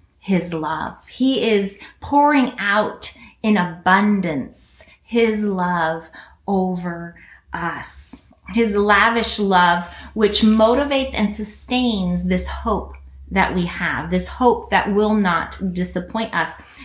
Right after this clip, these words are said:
And then Paul also writes that he pours out this love into our hearts through the Holy Spirit, whom he has given to us. The Holy Spirit, God's very presence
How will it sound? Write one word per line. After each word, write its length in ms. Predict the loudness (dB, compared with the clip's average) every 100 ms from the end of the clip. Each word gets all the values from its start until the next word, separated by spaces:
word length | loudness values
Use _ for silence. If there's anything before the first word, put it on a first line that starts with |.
| 2
And 200 | 6 6
then 240 | 6 2
Paul 220 | 2 4
also 420 | 6 4 4 0 2
writes 280 | 0 0 -10 -20 -6 0
that 200 | 0 0
he 300 | 2 2 0
pours 320 | -2 0 2
out 240 | 2 2
this 180 | -2 -2
love 200 | -2 0
into 180 | 0 0
our 100 | -2
hearts 380 | -2 -2 -8 -10
through 520 | -4 -2 0 -2 -4 -12 _ -4
the 100 | -2
Holy 360 | 2 2 0
Spirit, 600 | -4 -6 -4 -2 -4 -8 _ _ _
whom 300 | 2 6 6
he 180 | 4 -2
has 260 | 0 0 0
given 480 | 0 0 -2 -2 -4 -12 -20 _
to 440 | -6 -2 0 -2 -2
us. 240 | -10 -8
The 160 | -2 -2
Holy 800 | -2 -2 2 2 2 2 0 -4 -16 -20 -14
Spirit, 680 | -6 -6 -2 0 0 0 -2
God's 420 | 0 4 4 2
very 380 | -2 -2 -2 -4
presence 840 | -8 -10 -6 -4 -4 -8 -10 -16